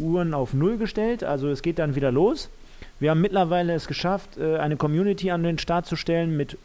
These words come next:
äh, ungefähr hundert Usern, die dort immer fleißig tippen. Einsatz ist null Euro.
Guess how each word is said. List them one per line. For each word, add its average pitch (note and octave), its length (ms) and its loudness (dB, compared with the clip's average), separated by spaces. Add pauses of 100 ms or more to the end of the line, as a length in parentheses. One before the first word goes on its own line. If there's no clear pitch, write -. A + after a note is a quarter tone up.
äh, - 20 -10
ungefähr C#3+ 640 -2
hundert G#3+ 400 2
Usern, F#3+ 440 2 (960)
die D3 120 0
dort D#3+ 260 4
immer D#3+ 200 2
fleißig E3 420 -2
tippen. A#3+ 400 -4
Einsatz D3 580 0
ist C3+ 260 -2
null D3 340 2
Euro. F#3+ 460 4